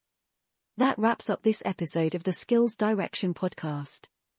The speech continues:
Thank you for tuning in. If you enjoyed this episode, please don't forget to subscribe for more.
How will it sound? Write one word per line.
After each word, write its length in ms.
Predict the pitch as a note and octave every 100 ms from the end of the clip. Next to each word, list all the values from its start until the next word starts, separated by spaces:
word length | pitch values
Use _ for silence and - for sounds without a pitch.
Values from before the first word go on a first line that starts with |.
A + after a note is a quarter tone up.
| _ _ _ _ _ _
Thank 320 | - C#4+ D4
you 80 | B3
for 140 | B3 B3+
tuning 400 | - B3 A3+ G#3
in. 340 | A3 D3 C#3 _ _ _ _ _ _ _ _ -
If 160 | C4
you 140 | C#4 C#4+
enjoyed 400 | D4+ C4+ B3+ -
this 180 | A#3+ G#3
episode, 560 | F#3 E3 D#3 D3 C#3+ - _
please 280 | - B3 B3+
don't 240 | - A#3 A3
forget 340 | A3 G#3 -
to 100 | G#3+
subscribe 500 | - F#3+ - F3+ D#3
for 140 | -
more. 420 | E3 D#3 D3 C#3